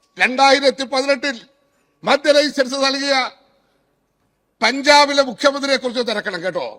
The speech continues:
ഇപ്പൊ ഈ കമ്പനിയെ കുറിച്ച് കൂടെ വിവാദം ഉണ്ടാക്കുന്നുണ്ടല്ലോ.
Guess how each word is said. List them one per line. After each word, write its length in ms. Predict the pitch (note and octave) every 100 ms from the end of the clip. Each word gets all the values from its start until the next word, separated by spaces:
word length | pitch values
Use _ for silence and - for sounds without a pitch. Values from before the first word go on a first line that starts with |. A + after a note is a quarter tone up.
| _ _ _ _ _ _ _ _ _ _ _
ഇപ്പൊ 120 | E3 C#4
ഈ 40 | -
കമ്പനിയെ 300 | A3+ C#4+ C#4+ C#4
കുറിച്ച് 180 | C4+ D4+
കൂടെ 140 | D4+ C#4
വിവാദം 260 | D4 D#4+ D#4+
ഉണ്ടാക്കുന്നുണ്ടല്ലോ. 640 | D#4 B3 D4 B3+ G3